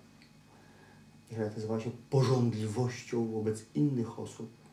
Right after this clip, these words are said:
Ja podtrzymuję swoją decyzję i zapraszam Ciebie też do tego.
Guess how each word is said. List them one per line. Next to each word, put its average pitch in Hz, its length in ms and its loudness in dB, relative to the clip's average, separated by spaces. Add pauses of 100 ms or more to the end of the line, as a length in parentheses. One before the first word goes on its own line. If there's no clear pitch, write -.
(2500)
Ja 131 380 0 (1200)
podtrzymuję 123 600 0
swoją - 260 -4
decyzję 101 460 -8 (1300)
i - 40 -8
zapraszam 107 520 -4
Ciebie 110 320 -6
też 113 280 -2
do 104 100 -6
tego. 101 260 -8